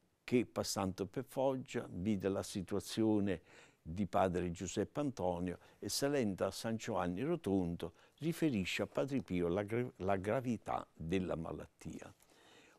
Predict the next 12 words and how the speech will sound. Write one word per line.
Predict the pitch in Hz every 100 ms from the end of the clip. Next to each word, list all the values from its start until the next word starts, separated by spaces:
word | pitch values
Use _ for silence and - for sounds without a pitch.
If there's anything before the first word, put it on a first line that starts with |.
| -
Una | 113 107
sera, | - 127 139 131 117 87 92 - _ - - -
o | 95
meglio, | 87 76 - 78 82 - -
una | 107 107 92
notte, | 87 82 90 _ - 123 143 - _ _ _ _ _
alle | 104 104 104 113
due | 123 101
di | 98 143
notte, | 120 85 82 _ - - - _ _ _ _
padre | - 104 110 113
Pio | 147 139 101 92